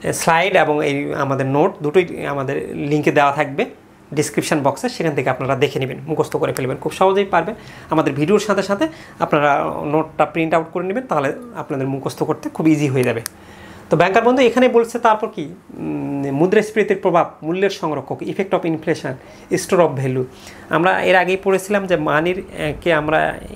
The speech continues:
স্টোর করে রাখতে পারি, তো এই মানিটার যে ভ্যালুটা স্টোর করে থাকে, এর উপর কোনো প্রভাব পড়ে নাকি? এর উপরও অবশ্যই প্রভাব পড়ে ব্যাংকার বন্ধু। যদি ইনফ্লেশনের কারণে কী হয়ে যায়, অর্থের পারচেজিং পাওয়ারটা কমে যায়। অর্থাৎ আজকে একশো টাকা দিয়ে আমি যদি, উম, আজকে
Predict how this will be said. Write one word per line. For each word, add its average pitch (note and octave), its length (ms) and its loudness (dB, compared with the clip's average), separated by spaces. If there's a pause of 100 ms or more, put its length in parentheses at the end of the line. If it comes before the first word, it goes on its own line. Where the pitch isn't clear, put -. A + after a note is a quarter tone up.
স্টোর G#3 220 2
করে D#3 200 2
রাখতে C3 260 -4
পারি, C3 180 -8 (760)
তো D3 300 4
এই F3 240 2
মানিটার E3+ 600 0
যে D3 120 -4
ভ্যালুটা D#3+ 400 0
স্টোর F3+ 380 -2 (260)
করে D3+ 140 2
থাকে, D3 280 -2
এর D3+ 80 2
উপর D3 160 -2
কোনো D#3 180 -2
প্রভাব C#3+ 280 0
পড়ে C3 160 2
নাকি? B2 280 -6
এর F#3+ 120 4
উপরও G3+ 260 4
অবশ্যই E3+ 320 0
প্রভাব D3+ 280 0
পড়ে C#3+ 140 2
ব্যাংকার C3+ 280 -2
বন্ধু। C#3 280 -4 (480)
যদি D#3 280 2
ইনফ্লেশনের G3+ 460 2
কারণে F3+ 280 0
কী G3 180 -6
হয়ে G3 160 2
যায়, B3 140 -2
অর্থের D#3+ 460 2
পারচেজিং D#3 380 -6
পাওয়ারটা D3 340 0
কমে D#3 280 -2
যায়। B2 120 -4 (340)
অর্থাৎ G3+ 280 0
আজকে E3+ 360 -2
একশো F#3+ 300 -2
টাকা G3 180 2
দিয়ে G3 160 -2
আমি F3 180 -2
যদি, F#3 260 -4 (560)
উম, D#3 100 -2 (600)
আজকে F3+ 420 2